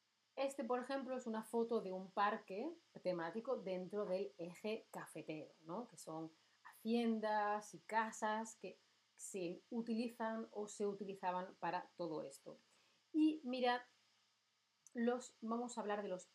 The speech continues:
hogares coloniales, que lo hemos dicho antes, son perfectos para ir a comer algo típico de la región y también puedes pasar una noche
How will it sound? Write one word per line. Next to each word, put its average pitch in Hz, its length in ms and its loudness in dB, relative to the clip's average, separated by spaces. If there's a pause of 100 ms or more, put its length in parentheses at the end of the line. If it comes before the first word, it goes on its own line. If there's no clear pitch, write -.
(160)
hogares 254 580 4
coloniales, 202 800 0
que 170 120 -4
lo 165 60 2
hemos 170 220 -4
dicho 170 400 -10
antes, 202 500 -2 (320)
son 311 400 6 (120)
perfectos 226 840 0
para 208 300 0
ir 208 160 2
a 190 100 -4
comer 214 380 -2
algo 214 400 0 (300)
típico 226 540 0
de 226 220 0
la 247 120 0
región 233 560 0 (200)
y 277 140 -4
también 269 500 0
puedes 254 440 2
pasar - 640 0
una 226 260 2
noche 226 520 -4